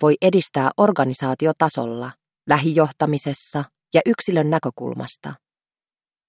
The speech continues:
Oletpa sitten ison vastuualueen yritysjohtaja tai yksittäinen työntekijä, samat ketteryyden periaatteet pätevät organisaation eri tasoilla. Yhtä lailla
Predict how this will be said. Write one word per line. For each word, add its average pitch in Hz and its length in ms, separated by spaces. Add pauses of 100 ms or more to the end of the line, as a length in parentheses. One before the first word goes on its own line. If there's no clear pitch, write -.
(280)
Oletpa 170 300
sitten 143 420
ison 156 320
vastuualueen 139 800
yritysjohtaja 143 960 (400)
tai 165 200
yksittäinen 185 720
työntekijä, 123 680 (580)
samat 226 400
ketteryyden 139 680
periaatteet 135 720
pätevät 147 420
organisaation 151 800
eri 180 220
tasoilla. 123 580 (1120)
Yhtä 160 300
lailla 151 280